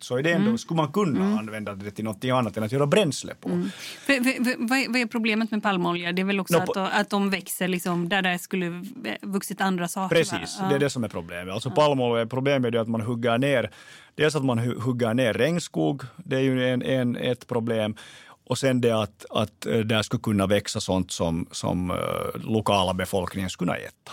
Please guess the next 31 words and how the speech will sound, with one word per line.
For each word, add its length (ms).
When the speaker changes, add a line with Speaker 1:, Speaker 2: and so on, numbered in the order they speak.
Speaker 1:
Och 180
Speaker 2:
Mm. 120
Speaker 1:
eller, 120
eller 320
människor 380
överlag 220
Speaker 2:
Mm, 120
Speaker 1:
kan 140
äta. 160
Speaker 2:
precis, 280
och 100
det 100
finns 300
överallt. 300
Det 60
finns 160
i 40
mat, 340
det 100
finns 240
i 160
sminker, 440
Speaker 1:
Ja, 80
Speaker 2:
det 100
finns 140
Speaker 1:
ja, 100
Speaker 2:
liksom 260
Speaker 1:
ja. 120
Speaker 2:
överallt. 440
Speaker 1:
Också 400
i 280